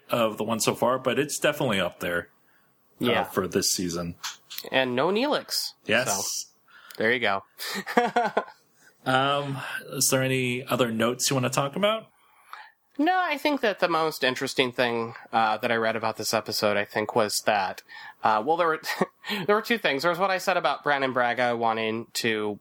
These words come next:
Speaker 2: tackle this topic of the afterlife in a Next Generation episode.
Speaker 1: Mm-hmm.
Speaker 2: Um, and this, he, he, that he finally got the opportunity to do it at this point, and he was pretty,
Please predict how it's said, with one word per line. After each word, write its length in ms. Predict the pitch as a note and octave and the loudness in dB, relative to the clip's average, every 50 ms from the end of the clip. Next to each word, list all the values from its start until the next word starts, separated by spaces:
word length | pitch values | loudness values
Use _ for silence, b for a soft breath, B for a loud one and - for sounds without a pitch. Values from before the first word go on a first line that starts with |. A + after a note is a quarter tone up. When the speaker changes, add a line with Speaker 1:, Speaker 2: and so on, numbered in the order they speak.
| _ - | _ -6
Speaker 2:
tackle 560 | - - A2+ G#2 - - A2+ G#2 G2+ G2 - - | 0 2 2 2 2 2 2 2 0 -2 -2 -2
this 200 | A2+ A2 - - | -2 0 0 0
topic 400 | - A#2 G#2+ G#2+ - A2+ A2 - | 2 2 2 2 0 -2 0 0
of 140 | A2+ G#2 G#2 | 0 0 0
the 100 | A2+ A2 | 0 0
afterlife 680 | G2 F#2+ G#2+ - - D#3 D3+ D#3+ D#3 D#3 D#3+ E3 - - | 2 2 0 2 0 0 2 2 2 0 0 -2 -4 -2
in 180 | - B2 A#2+ A#2 | -2 0 2 2
a 140 | A2+ A2 G#2+ | 2 0 0
Next 280 | G#2+ G#2+ G#2+ - - | 0 -2 -2 -2 -2
Generation 420 | - A2+ G2+ G2 G2+ G#2+ - D#3+ E3 | -2 0 0 0 0 0 0 0 0
episode. 540 | E3+ - G3 F#3+ - G#3 G#3 G#3+ A#3 B3 - | 2 2 0 0 0 0 0 0 0 -2 -4
Speaker 1:
Mm-hmm. 460 | C3+ A2 A2+ C3 C3+ C3+ C3+ - - | -6 -2 0 0 -2 -2 -2 0 0
Speaker 2:
Um, 440 | C3 B2+ B2 A#2 A#2 A2+ A2+ G#2+ - | 2 2 2 2 0 0 -2 -2 -2
and 160 | A#2 B2 A#2+ | 0 0 2
this, 240 | A#2+ A2+ - - - - B2+ | 0 -2 -2 -6 -10 -10 -4
he, 180 | - - B2 - - - - B2+ | -2 -2 -2 -2 -4 -8 -8 -6
he, 180 | B2+ B2 A2+ - _ - | -4 -4 -4 -6 _ -2
that 120 | C3+ C3 | 0 0
he 40 | C3+ | 0
finally 440 | C3 - - D#3 D3+ C#3+ C#3+ C#3+ C#3+ | 0 2 2 2 2 2 0 0 0
got 180 | C3+ C3 B2+ - | 0 0 0 0
the 60 | B2+ | -2
opportunity 480 | A#2 A2 - - - B2+ A2+ G#2 G#2+ | -2 -2 -6 -6 -4 -2 -2 -2 -4
to 40 | G#2+ A2 | -2 0
do 180 | - C3+ D3 | 2 2 2
it 140 | E3 F3 - | 2 0 -2
at 120 | - D3+ - | -2 -2 -2
this 140 | E3 D#3 - | -4 -4 -4
point, 360 | - - E3+ D#3+ D#3 D3+ B2+ | 0 0 2 2 2 2 0
and 100 | B2 A2+ | -2 -2
he 80 | A#2+ B2+ | -2 0
was 200 | A#2+ A#2 A2+ - | 0 0 -2 -2
pretty, 340 | - - G#3+ A#3+ A3 G3+ F#3+ | 0 2 2 4 2 0 -2